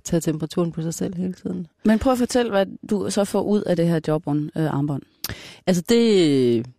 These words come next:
Speaker 1: det, det, det primære, det er simpelthen, øh, og, og nu også i forbindelse med mit rygestop, det er ligesom at få kortlagt, øh, hvad, hvad ryger der ind, og hvad ryger der ud, øh, omkring, øh, forbrænding, og i det hele taget, og hvordan, hvordan ligger jeg, hvis jeg sådan, øh,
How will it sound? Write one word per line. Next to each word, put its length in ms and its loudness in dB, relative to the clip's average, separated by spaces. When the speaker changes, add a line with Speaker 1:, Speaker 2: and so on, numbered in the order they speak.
Speaker 1:
det, 140 4
det, 180 -2
det 80 0
primære, 460 2
det 140 2
er 100 4
simpelthen, 500 2
øh, 380 2
og, 380 -2
og 100 0
nu 180 4
også 160 0
i 20 -2
forbindelse 420 0
med 100 0
mit 260 0
rygestop, 520 0
det 120 4
er 140 4
ligesom 340 -2
at 300 0
få 120 -4
kortlagt, 720 -2
øh, 400 2
hvad, 380 2
hvad 200 0
ryger 180 4
der 100 2
ind, 280 0
og 120 -2
hvad 180 0
ryger 180 2
der 100 2
ud, 300 2
øh, 380 4
omkring, 580 0
øh, 340 2
forbrænding, 640 -4
og 100 2
i 40 6
det 100 4
hele 220 2
taget, 320 2
og 80 2
hvordan, 500 0
hvordan 320 2
ligger 300 2
jeg, 100 2
hvis 160 -2
jeg 100 0
sådan, 260 -2
øh, 220 0